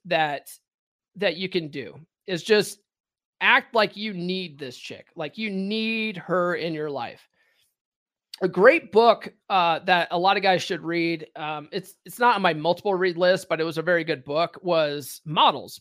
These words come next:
by Mark Manson. And he, he talks a lot about not being needy and how unattractive it is.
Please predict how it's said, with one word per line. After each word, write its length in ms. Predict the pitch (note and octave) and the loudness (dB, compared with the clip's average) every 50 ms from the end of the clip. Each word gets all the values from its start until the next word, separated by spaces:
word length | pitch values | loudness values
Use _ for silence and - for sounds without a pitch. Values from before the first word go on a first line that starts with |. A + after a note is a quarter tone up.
| _ - | _ -2
by 220 | E3 D#3 D3+ D3+ | -2 -2 -2 -2
Mark 300 | D3+ E3 F#3 F3+ - - | -2 0 0 -2 -2 -4
Manson. 440 | D#3+ E3+ F3+ E3 - - - - _ _ _ _ _ _ _ _ _ _ _ | -6 -6 -6 -6 -8 -12 -16 -16 _ _ _ _ _ _ _ _ _ _ _
And 120 | - G#3 A#3+ | 0 0 0
he, 120 | B3 G#3 | 0 -2
he 220 | - F#3+ A3 C#4+ | -4 -6 -6 -4
talks 280 | - C4 C#4 C4+ C#4 B3+ | 2 2 2 2 4 2
a 40 | A3 | 0
lot 400 | F#3 F3+ F#3 G3 G3+ F#3 D3+ - - | 2 4 6 6 6 4 2 -2 -6
about 400 | C3+ D#3 D3+ E3 D#3 D3+ C#3 - - _ _ _ _ | -8 -4 -2 -2 -2 -2 -4 -6 -10 _ _ _ _
not 340 | D#3+ D3 E3+ E3+ F3+ D#3 D3+ | -8 -4 -2 -2 -2 0 0
being 320 | E3 E3+ D#3 C#3+ C#3+ C#3 | -2 -2 -2 -2 -6 -8
needy 460 | C#3 D3+ D3+ C3+ A2+ - - B2+ _ _ _ _ _ | -8 -8 -10 -10 -12 -16 -20 -20 _ _ _ _ _
and 140 | E3 D3 D3+ | -12 -6 -2
how 200 | F3+ F3+ D#3+ - | 0 0 0 0
unattractive 640 | - E3 E3 D3+ C#3+ - D#3 C#3+ D3 - - C3 A#2+ | -4 -6 -8 -8 -8 -8 -8 -8 -8 -12 -16 -20 -20
it 100 | G2+ E2+ | -20 -20
is. 320 | E2+ D2+ - - - - | -20 -20 -20 -20 -20 -20